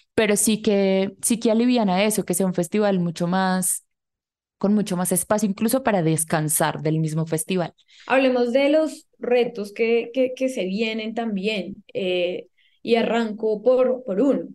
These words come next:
Speaker 2: Yo creo que, em, el festival, eh, o sea, tiene que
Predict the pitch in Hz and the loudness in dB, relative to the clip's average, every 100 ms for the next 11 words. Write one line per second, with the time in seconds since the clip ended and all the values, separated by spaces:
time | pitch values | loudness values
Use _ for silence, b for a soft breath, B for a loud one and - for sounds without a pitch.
0 | _ b b - 240 240 233 262 254 262 | _ b b -4 0 2 2 2 2 2
1 | 269 262 269 262 262 254 240 - - 226 | 2 2 4 4 2 0 -4 -8 -8 -8
2 | 226 220 220 214 202 214 196 202 - - | -6 -8 -4 0 2 2 0 -2 -8 -14
3 | - _ - - 233 208 214 220 202 196 | -18 _ -12 -10 -8 -10 -10 -6 -6 -2
4 | 226 226 226 233 226 - - | -2 0 2 0 0 -2 -6